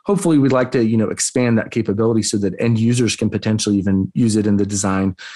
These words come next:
If, you know, you've got a facility manager and wants to look at, you know, how do I, if I'm, if I'm going about moving around existing ductwork, what does the impact of that have in my,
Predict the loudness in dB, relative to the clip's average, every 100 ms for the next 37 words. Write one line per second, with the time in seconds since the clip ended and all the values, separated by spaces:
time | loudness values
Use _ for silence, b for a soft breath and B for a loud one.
0 | B -6 -6 -4 -2 0 0 0 0 0
1 | 0 -2 -2 0 0 0 0 0 0 -2
2 | 0 0 0 -2 -2 -2 0 -2 -4 B
3 | B B -4 -4 -4 -4 0 2 2 2
4 | 0 -2 -4 _ -4 -2 -2 -2 -2 2
5 | 2 2 2 0 2 2 2 2 0 0
6 | 0 0 -2 -4 -2 -2 0 -2 -2 -4
7 | -4 -2 0 0 0 0 -2 -2 -4 -4
8 | -6 -4 -2 -4 -2 0 0 0